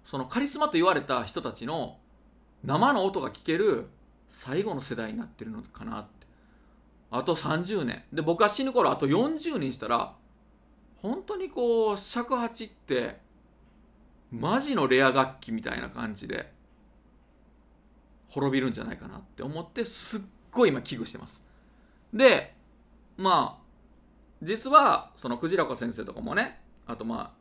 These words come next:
あ、他のプロの先生方も、戸谷、戸谷先生とか、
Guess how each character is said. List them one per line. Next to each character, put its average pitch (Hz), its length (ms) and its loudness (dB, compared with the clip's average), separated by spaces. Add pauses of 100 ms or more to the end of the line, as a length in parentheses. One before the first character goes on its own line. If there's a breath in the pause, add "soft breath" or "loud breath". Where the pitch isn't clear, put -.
あ、 113 60 -10
他 113 180 -8
の 113 100 -6
プ - 120 -14
ロ 120 60 -2
の 117 80 -4
先 113 160 -8
生 107 80 -8
方 - 200 -12
も、 - 260 -12 (1000)
戸 - 100 -4
谷、 214 120 -6 (200)
戸 - 100 -6
谷 - 100 -6
先 110 120 -10
生 101 100 -10
と 101 100 -14
か、 - 200 -14